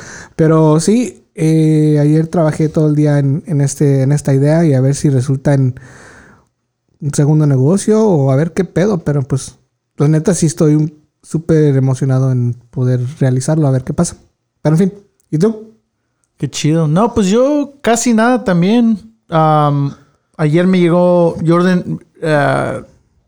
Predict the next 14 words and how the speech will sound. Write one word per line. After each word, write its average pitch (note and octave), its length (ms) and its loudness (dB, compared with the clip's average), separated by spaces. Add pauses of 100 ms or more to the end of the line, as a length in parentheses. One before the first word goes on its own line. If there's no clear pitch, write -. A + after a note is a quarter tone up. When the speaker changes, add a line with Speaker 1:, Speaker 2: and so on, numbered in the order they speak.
(120)
Speaker 2:
¿cómo F3+ 200 0
se E3+ 80 0
dice? E3+ 160 0
En D#3+ 100 0
unas, F3 360 0
en D#3+ 200 0
eBay, F#3+ 320 2
ya F3 120 2
ves E3+ 120 0
que E3 100 -8
es D3 60 -8
como D3+ 160 -2
subasta. D3+ 580 -2 (600)
Am, C3+ 600 -2